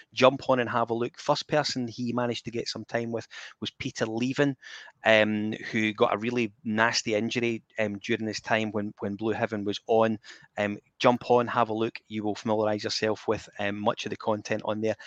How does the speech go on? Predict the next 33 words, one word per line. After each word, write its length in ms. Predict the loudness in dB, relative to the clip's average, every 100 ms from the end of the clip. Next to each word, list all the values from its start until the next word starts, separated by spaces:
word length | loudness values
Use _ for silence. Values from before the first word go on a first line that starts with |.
| -4
I 60 | 0
recommend 480 | 0 0 -2 -2 0
you 240 | -2 -2 0
jump 320 | 2 2 2
on 180 | 0 0 -4 -16 _
if 220 | -4 -4
you 40 | -8
can. 300 | 2 2 2
I 40 |
should 340 | 2 4 4 4
say 260 | 4 4
before 320 | 2 0 0
we 140 | 2 2
go, 260 | 4 2 0 -12 -16 -18 -4 4
um, 460 | 6 6 2 0 -4 -14 -18 _ _ _ _ _ _ _ _ _ _ _
congratulations 680 | 0 6 6 6 2 2 -2
to 140 | 0
Livingston 500 | 0 2 0 -2 -2
yesterday, 520 | 2 2 0 -4 0 2
and 160 | 2
indeed 360 | 2 0 -2 -4 -12 0
the, 200 | 2 2
the 80 | 0
representatives 640 | 0 -2 -4 -4 -4 -6
of, 240 | -2 -2 0
of 200 | -2 -2
Rangers 340 | -2 -2 -2 -2
who 160 | 0
were 80 | 0
involved 460 | -2 2 2 2 -4 -16 -16 -16 -2
in 240 | 0 0
the 100 | 0
selection 680 | 0 0 0 0 0 0 -2